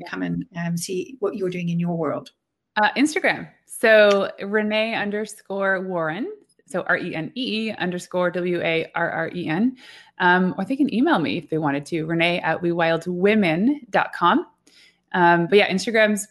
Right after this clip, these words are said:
Speaker 2: probably the best. And again, it's the ebbs and flows of, like, just emotionally have no capacity for it this week. So I always slide into my D Ms,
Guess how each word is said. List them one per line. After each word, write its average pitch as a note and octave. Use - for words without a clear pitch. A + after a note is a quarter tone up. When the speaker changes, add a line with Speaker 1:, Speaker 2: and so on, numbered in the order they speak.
Speaker 2:
probably C4+
the D#4+
best. E4
And G#3+
again, A3
it's F3+
the A3
ebbs G#3+
and A3+
flows G3+
of, F3
like, E3
just G3
emotionally G3
have F#3+
no F3+
capacity G#3+
for F3+
it E3+
this E3+
week. F#3
So E3
I F3
always G#3+
slide F3+
into D#3+
my D3
D D3+
Ms, C#3